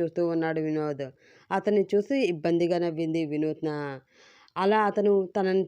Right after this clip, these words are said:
చూడడం గమనించిన అర్జున్కి చాలా కోపం వస్తుంది. దాంతో ఆమెని అతనికి కనబడనివ్వకుండా కవర్ చేస్తూ వారిద్దరికి మధ్య గోడలా, అడ్డుగోడలా నిలబడ్డాడు అర్జున్. వినూత్న గురించి ఎటువంటి ఇన్ఫర్మేషన్ వేరే వాళ్ళకి ఎవ్వరికీ తెలియకూడదని ఇన్ని రోజులు చాలా జాగ్రత్తగా ఉంచాడు.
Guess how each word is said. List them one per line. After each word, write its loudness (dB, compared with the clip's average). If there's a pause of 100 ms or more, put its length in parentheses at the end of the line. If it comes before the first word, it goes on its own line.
చూడడం 2
గమనించిన 0
అర్జున్కి 0
చాలా -2
కోపం -4
వస్తుంది. -6 (320)
దాంతో -2
ఆమెని 2
అతనికి 0
కనబడనివ్వకుండా 0
కవర్ -4
చేస్తూ 2
వారిద్దరికి 0
మధ్య 0 (380)
గోడలా, 0
అడ్డుగోడలా 2
నిలబడ్డాడు 0
అర్జున్. -4 (400)
వినూత్న 0
గురించి 0
ఎటువంటి 0
ఇన్ఫర్మేషన్ 0
వేరే 2
వాళ్ళకి 0
ఎవ్వరికీ -2
తెలియకూడదని 0
ఇన్ని 2
రోజులు 0
చాలా -2
జాగ్రత్తగా -4
ఉంచాడు. -4